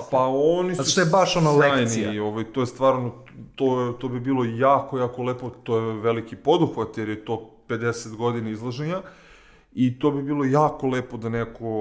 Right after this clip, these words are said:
Speaker 1: o, objavi kod nas, ali to bi morao da bude izdavač poput, e, Lagune, koja ima i svoje knjižare i,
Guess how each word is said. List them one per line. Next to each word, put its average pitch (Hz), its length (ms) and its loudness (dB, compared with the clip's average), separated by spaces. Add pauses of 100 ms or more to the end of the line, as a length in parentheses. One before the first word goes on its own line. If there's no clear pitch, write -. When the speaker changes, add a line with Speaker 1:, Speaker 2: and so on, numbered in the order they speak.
(260)
Speaker 1:
o, 110 540 -2
objavi 117 380 -4
kod 120 140 -8
nas, 139 260 -2
ali 127 140 -2 (100)
to 131 120 -2
bi 123 100 -4
morao 117 240 -4
da 107 60 -8
bude 107 380 -6
izdavač 104 380 0 (140)
poput, 104 260 -12 (100)
e, 101 380 -6 (680)
Lagune, 151 760 4
koja 147 220 0
ima 147 320 0
i 135 140 2
svoje 123 680 4
knjižare 156 600 4
i, 139 140 4